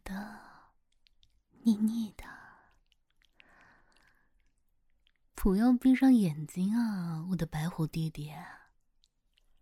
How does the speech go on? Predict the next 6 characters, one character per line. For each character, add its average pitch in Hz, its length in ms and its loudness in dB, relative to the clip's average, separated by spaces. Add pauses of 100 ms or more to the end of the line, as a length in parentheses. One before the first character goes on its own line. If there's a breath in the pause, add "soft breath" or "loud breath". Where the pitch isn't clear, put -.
(1080)
喜 - 280 -12
欢 196 300 0
姐 185 180 -6
姐 160 240 -8
这 170 180 -8
样 165 520 -12